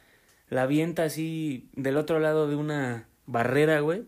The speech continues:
Y, la, y lo tira a, a las profundidades, güey. O sea, es un cagadero, un pinche cagadero.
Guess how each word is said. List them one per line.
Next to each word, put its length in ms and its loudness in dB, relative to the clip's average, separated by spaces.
Y, 220 0
la, 220 0
y 80 -4
lo 200 0
tira 580 0
a, 20 -6
a 180 -4
las 200 -2
profundidades, 880 -2
güey. 80 -2
O 40 -4
sea, 100 -4
es 140 -6
un 300 -8
cagadero, 540 -4
un 120 -8
pinche 220 -12
cagadero. 340 -14